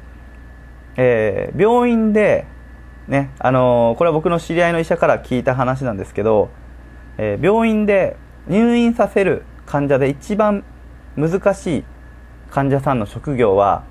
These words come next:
医者です。で、それはなぜなのかっていうと、治療方法とか、自分の病気とかを全て自分でも知ってるから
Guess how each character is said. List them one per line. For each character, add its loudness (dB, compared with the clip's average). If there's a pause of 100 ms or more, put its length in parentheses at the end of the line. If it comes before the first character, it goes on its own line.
(100)
医 -10
者 2
で -2
す。 -18 (1500)
で、 -4
そ 0
れ 4
は 2
な 2
ぜ 0
な 2
の -2
か -2
っ -4
て -10
い 0
う -6
と、 0
治 -2
療 2
方 2
法 -2
と -6
か、 0 (280)
自 0
分 0
の 0
病 2
気 -18
と 0
か 0
を 4
全 -2
て -4
自 -2
分 -2
で -2
も -4
知 -18
っ -20
て -2
る 0
か 2
ら 2